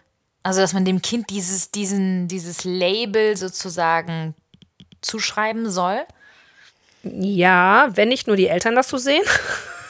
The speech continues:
Speaker 2: Also wenn es da
Speaker 1: Ja, okay,
Speaker 2: wirklich,
Speaker 1: ja, mhm.
Speaker 2: also ich, ich finde es schon, ich bin ein großer Fan von, äh, auch Psychoedukation und,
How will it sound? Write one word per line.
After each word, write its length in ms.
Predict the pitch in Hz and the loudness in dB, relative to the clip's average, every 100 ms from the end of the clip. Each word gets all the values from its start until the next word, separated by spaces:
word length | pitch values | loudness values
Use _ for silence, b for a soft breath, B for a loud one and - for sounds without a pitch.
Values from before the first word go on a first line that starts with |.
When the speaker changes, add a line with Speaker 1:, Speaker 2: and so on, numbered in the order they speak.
| B _ _ _ _ _ B B B B B - | B _ _ _ _ _ B B B B B 0
Speaker 2:
Also 180 | 208 214 | 4 6
wenn 120 | 254 | 4
es 80 | 208 | 6
da 120 | 214 | 6
Speaker 1:
Ja, 80 | 214 | 6
okay, 40 | 254 | 4
Speaker 2:
wirklich, 400 | 220 185 269 165 | 2 2 4 2
Speaker 1:
ja, 220 | 165 165 165 | -2 -6 -10
mhm. 340 | 170 160 160 | -10 -8 0
Speaker 2:
also 160 | 214 226 | 2 4
ich, 180 | 233 - | 0 -4
ich 140 | 247 | -4
finde 200 | - 294 | -2 0
es 100 | 359 | 2
schon, 200 | - 392 | 4 2
ich 140 | 254 - | 2 2
bin 100 | 233 | 4
ein 160 | 226 | 4
großer 600 | 196 185 254 294 285 240 | 0 6 6 6 2 0
Fan 260 | - 214 196 | 4 2 4
von, 380 | 202 190 180 175 | 2 2 2 -4
äh, 200 | - 175 | -2 0
auch 180 | 165 - | 0 -2
Psychoedukation 1080 | - 233 202 185 175 - 170 - 208 240 240 | -6 -2 -2 -2 -2 -2 -2 0 2 2 2
und, 280 | 185 175 | -2 -2